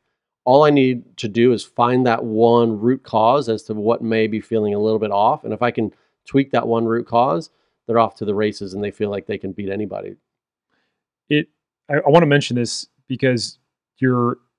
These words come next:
Speaker 2: a guy who everybody knows as a short game guru, whisper,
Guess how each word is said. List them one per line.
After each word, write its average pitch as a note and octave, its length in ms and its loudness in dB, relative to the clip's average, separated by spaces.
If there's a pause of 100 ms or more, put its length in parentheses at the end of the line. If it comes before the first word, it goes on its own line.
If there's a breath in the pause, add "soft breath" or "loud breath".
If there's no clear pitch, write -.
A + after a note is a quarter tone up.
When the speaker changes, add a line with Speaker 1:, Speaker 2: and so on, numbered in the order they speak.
(680)
Speaker 2:
a C#3 40 -10
guy C3 320 4
who B2 340 -2 (160)
everybody C3 300 2
knows A#2 480 0
as A#2 480 -6 (160)
a - 20 -14
short D3+ 400 0
game A2 460 -2 (400)
guru, A2 400 -10 (480)
whisper, G#2+ 420 -14